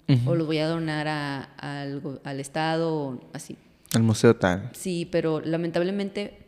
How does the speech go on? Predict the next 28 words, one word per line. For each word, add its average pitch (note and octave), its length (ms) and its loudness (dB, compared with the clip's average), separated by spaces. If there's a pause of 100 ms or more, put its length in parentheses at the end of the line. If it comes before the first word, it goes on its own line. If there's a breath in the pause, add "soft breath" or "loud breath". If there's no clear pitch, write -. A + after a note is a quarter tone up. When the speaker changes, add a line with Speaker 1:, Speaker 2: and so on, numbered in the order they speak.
(760)
Speaker 2:
mm, F3 380 -4 (120)
yo F#3 120 0
no F#3+ 120 -2
confiaría F3+ 500 -2
en, F#3 180 -6
en, D3 460 -8 (240)
en D#3 100 -6
esas E3+ 360 -8
ins-, E3 260 -14
instituciones D#3 640 -8
para D3 200 -6
hacer C#3 420 -10
donaciones D#3 720 -4
o D#3+ 100 -2
venderles C#3+ 400 -6
los E3 140 -4
libros, E3 400 -4 (520 soft breath)
porque F3+ 280 -6
no D#3 180 -6
los C3+ 180 -8
cuidan E3+ 460 -8
muchas - 300 -16
veces. - 320 -18
Speaker 1:
Mm. A#2+ 440 4 (600 soft breath)
Speaker 2:
Entonces, D#3+ 680 -2
yo E3+ 100 2
he E3+ 40 4
visto, F#3+ 560 -2